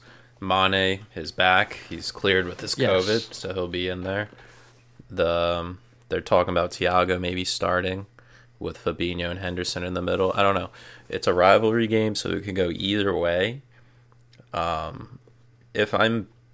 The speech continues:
Speaker 1: betting on the game, I would put money on Everton, just how the odds are.
Speaker 2: Yeah, they're plus two eighty.
Speaker 1: You, like, you, I don't see anything wrong with that because of how they're playing. Everton's in better form. Liverpool coming off a couple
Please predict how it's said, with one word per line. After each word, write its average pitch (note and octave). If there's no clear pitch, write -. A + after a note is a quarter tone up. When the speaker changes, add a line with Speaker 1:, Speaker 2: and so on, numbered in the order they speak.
Speaker 1:
betting F#2
on A2+
the B2
game, D3+
I F2+
would F#2
put -
money F2+
on E2+
Everton, G#2+
just F2+
how F2+
the F2
odds -
are. A2+
Speaker 2:
Yeah, B2+
they're C3
plus C#3+
two C3
eighty. G#2+
Speaker 1:
You, F#2+
like, F#2
you, F2+
I F#2
don't G2
see -
anything F#2
wrong F2+
with G#2
that G2
because F2+
of F#2+
how F2+
they're F2
playing. F#2+
Everton's F2+
in F2+
better F2
form. F#2+
Liverpool F2
coming F2
off F2
a F2+
couple F2